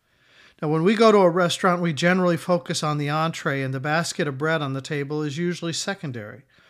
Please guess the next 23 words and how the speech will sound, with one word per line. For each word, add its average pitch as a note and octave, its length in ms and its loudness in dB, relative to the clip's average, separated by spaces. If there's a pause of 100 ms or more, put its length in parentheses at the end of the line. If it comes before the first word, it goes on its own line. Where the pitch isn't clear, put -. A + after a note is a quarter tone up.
(360)
In E3+ 160 -2
Jesus' G#3+ 560 0
day, E3 300 4
the D3+ 120 -2
bread E3+ 320 2
was D#3+ 200 -2
the D#3+ 80 -4
most D#3 280 -4
important D#3+ 540 -4
part C#3 260 -4
of A#2+ 120 -8
the B2+ 100 -6
meal. B2+ 260 -4
Meat D3+ 300 -4
was F3 400 2
rare. D3+ 400 2
It C3 80 -6
was C3+ 140 -6
more D#3+ 180 -2
of D#3 80 -2
a D#3+ 60 -2
side E3+ 420 -2
dish. A#2 420 -8